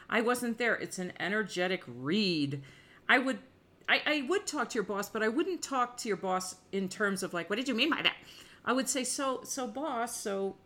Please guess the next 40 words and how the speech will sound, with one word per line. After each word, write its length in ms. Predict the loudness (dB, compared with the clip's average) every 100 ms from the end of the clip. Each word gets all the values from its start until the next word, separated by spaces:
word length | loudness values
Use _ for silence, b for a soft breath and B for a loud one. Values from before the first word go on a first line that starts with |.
| -12
call 160 | -4 0
your 100 | 0
boss, 420 | -2 -2 -2 -2
you 120 | -2
know, 200 | -2 -4 -8 -20 -20 -20 -20 -20 -20 -10
whatever, 560 | -4 0 0 -2 -6 -10 -20 -20 -20 -20 -20 -20 -20 -10
Lorenzo. 640 | -2 0 2 2 2 0 -2 B B B B B 0
Uh, 240 | 4 4 4
"Yeah, 160 | 2
so 180 | 2 0
Lorenzo, 720 | 2 2 2 2 2 0 -2 -6
you 540 | -4 4 6 6 4 -2 -20 -20 -12
said 280 | -4 -2 0
something 280 | 0 2 2
so 200 | 2 2
interesting 480 | 0 0 -2 -2
on 120 | 0 0
our 80 |
call. 320 | -2 0 2 2
You 120 | 0
said, 320 | -2 -4 -2
'Sarah, 320 | 0 2 0 0
as 160 | -2
the 100 | -2
employee 420 | -4 0 4 4
advocate, 500 | 4 0 0 -2 -2 0
I, 240 | 0 0 B B B B -2 2
I 140 | 4
was 360 | 4 0 -2 -8 -18 -20 -10
kind 180 | -2 0
of 60 | 0
flattered. 400 | 4 6 6 4
I 140 | 2
wasn't 300 | 4 2 0
sure 220 | 2 4
exactly 480 | 4 4 2 2 2
what 220 | 2 2
you 100 | 2
meant. 380 | 0 0 -2 0
Like, 240 | 0 0